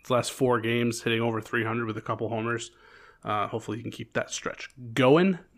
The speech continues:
Nice to see him working. And then, uh, for the Toronto,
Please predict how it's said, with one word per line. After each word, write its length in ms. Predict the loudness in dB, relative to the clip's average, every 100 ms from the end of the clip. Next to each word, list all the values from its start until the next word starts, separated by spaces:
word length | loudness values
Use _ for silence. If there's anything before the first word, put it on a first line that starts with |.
| -8
Nice 180 | -6
to 60 | -8
see 220 | -8 -6
him 180 | -4 -2
working. 300 | 0 0 0
And 100 | 0
then, 180 | 2 2
uh, 200 | 2 2
for 180 | 2 0
the 160 | 0 -8
Toronto, 580 | -2 4 4 6 4 2